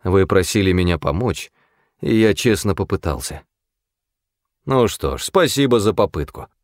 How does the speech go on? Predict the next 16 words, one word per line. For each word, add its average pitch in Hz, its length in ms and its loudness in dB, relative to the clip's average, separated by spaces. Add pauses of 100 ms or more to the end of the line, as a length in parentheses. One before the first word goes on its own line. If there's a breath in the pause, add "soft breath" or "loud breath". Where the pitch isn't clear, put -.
(800)
Попрощавшись 110 680 2
с - 40 -6
Семёнычем, 147 800 0
они 113 280 -2
вышли 113 300 -4
на 76 180 -2
улицу. - 420 -10 (380)
В 76 120 -2
машине 85 540 0
капитан 135 400 -2
назвал 107 380 2
водителю 95 600 0
адрес 71 420 -2
Стольцева 73 720 -4
и, - 180 -6
насупившись, 139 840 -2